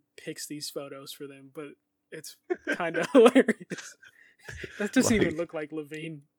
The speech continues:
Speaker 1: <laughs> That's so
Speaker 2: it's gotta
Speaker 1: young.
Speaker 2: be some type of, some type of A I
Speaker 1: Caruso's
Speaker 2: picking
Speaker 1: got
Speaker 2: picture
Speaker 1: hair
Speaker 2: or something.
Speaker 1: in his Google photo. <laughs>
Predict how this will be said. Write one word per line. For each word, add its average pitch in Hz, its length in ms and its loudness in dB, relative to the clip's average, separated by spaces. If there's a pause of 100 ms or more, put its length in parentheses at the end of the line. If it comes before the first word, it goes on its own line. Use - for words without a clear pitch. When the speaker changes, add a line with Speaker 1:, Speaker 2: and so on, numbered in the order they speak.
Speaker 1:
<laughs> - 280 -2
That's 180 220 -4
so 175 80 -2
Speaker 2:
it's 160 80 -2
gotta 87 280 2
Speaker 1:
young. 82 80 -4
Speaker 2:
be 82 260 0
some 80 240 -4
type 73 260 2
of, 64 460 0 (320)
some 90 200 -6
type 73 200 0
of 73 140 2
A - 40 0
I - 40 4
Speaker 1:
Caruso's 78 540 6
Speaker 2:
picking - 20 -6
Speaker 1:
got 190 180 2
Speaker 2:
picture 151 380 -2
Speaker 1:
hair - 160 -2
Speaker 2:
or 180 60 -6
something. 143 240 -2
Speaker 1:
in 165 60 -4
his 165 220 -8
Google 151 300 -8
photo. 147 380 -12
<laughs> - 40 -20